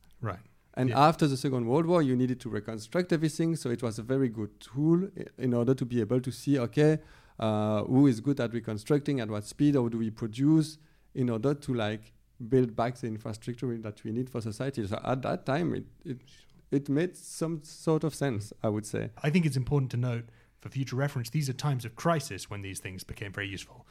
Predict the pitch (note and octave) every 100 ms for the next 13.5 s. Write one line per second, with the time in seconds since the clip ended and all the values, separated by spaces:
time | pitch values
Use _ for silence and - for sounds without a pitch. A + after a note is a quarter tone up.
0 | - - A#2+ A#2 - A#2+ A2 G#2+ - G2+
1 | G2+ - A#2 A2 G#2+ - G2 G2+ G2+ -
2 | - _ _ _ _ - G2 G2 A2+ G#2
3 | G2 _ - C3+ C#3 - C#3 C#3 C3 G#3
4 | E3+ D3 D3 D3+ D3 C#3+ - - D3 D3
5 | D#3 D#3+ - D#3 D3 D3 D3+ E3 D3 C#3+
6 | D3+ D3 D#3 E3+ D3 D3+ C#3+ D3+ - -
7 | F3 F3 - D3 D#3 D3+ C3 C#3 C3+ C3+
8 | C3 C3 - - - - D3+ - E3 E3
9 | D#3+ D3+ D3+ C#3+ C#3 C3 D#3 E3 E3 -
10 | C3 C3+ D#3 D3 C3+ C3 C3 C#3+ C3+ C#3
11 | B2+ B2 A#2+ A#2+ C3+ C3 B2+ C3 C#3 B2+
12 | C3+ B2+ D#3 - - E3 G3+ F3+ D3 -
13 | C#3+ C#3+ - E3+